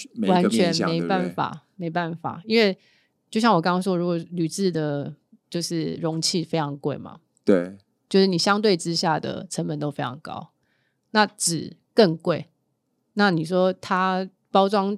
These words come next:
Speaker 2: 啤酒的效果好不好？当然不好啊，对啊。
Speaker 1: 是，那所以像有一些那种循环杯，用那种什么塑胶那种就很没有感觉的，在啤酒界出现。
Speaker 2: 其实你，你的点不是在于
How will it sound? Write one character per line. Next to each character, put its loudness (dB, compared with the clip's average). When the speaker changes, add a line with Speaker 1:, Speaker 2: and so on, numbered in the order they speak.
Speaker 2:
啤 -4
酒 -2
的 -4
效 6
果 -2
好 -4
不 -4
好？ -6
当 2
然 4
不 2
好 -4
啊， -12
对 -4
啊。 -6
Speaker 1:
是， 0
那 -10
所 -4
以 2
像 0
有 0
一 -2
些 -2
那 -4
种 -4
循 -8
环 -2
杯， -2
用 -2
那 -4
种 -8
什 -8
么 -8
塑 -2
胶 -4
那 -4
种 -6
就 -6
很 -12
没 -6
有 -4
感 -12
觉 -16
的， -14
在 -12
啤 -10
酒 -10
界 -2
出 4
现。 -
Speaker 2:
其 -6
实 -
你， 4
你 0
的 4
点 2
不 -2
是 2
在 4
于 2